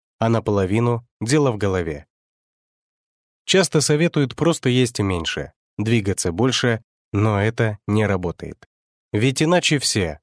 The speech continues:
кто борется с лишним весом, уже были бы худыми.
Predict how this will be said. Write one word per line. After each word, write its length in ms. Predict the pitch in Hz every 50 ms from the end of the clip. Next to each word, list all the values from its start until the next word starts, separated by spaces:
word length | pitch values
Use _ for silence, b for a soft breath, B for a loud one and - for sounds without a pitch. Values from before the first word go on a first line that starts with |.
| _ -
кто 220 | - - - 143
борется 500 | 135 131 143 139 120 110 101 - - 113
с 120 | 101 - -
лишним 360 | 120 104 - - 104 98 95
весом, 500 | 95 120 143 131 - 143 131 123 120 - _ -
уже 240 | - 170 185 196 202
были 220 | 170 156 151 151 139
бы 160 | 127 127 110
худыми. 520 | - - 95 85 85 82 80 76 76 -